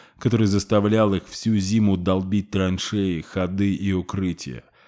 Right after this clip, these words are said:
Работали даже когда шел снег или мела пурга, что вызывало общую злость.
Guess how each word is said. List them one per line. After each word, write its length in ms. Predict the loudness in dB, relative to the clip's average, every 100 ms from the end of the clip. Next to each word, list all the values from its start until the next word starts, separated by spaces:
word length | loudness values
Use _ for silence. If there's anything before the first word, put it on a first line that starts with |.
| _ -10
Работали 640 | 0 2 2 0 0 0
даже 240 | 0 -2
когда 340 | -4 -4 -2 -4
шел 260 | -4 -6
снег 380 | -4 -2 -2 -4 -10 -20 _
или 220 | 0 0
мела 260 | 0 -2
пурга, 460 | -2 -4 -2 0 -2
что 320 | -4 -6 -6
вызывало 600 | -8 -8 -6 -6 -8 -8 -6
общую 480 | -6 -6 -10 -10
злость. 540 | -10 -12 -12 -16 -20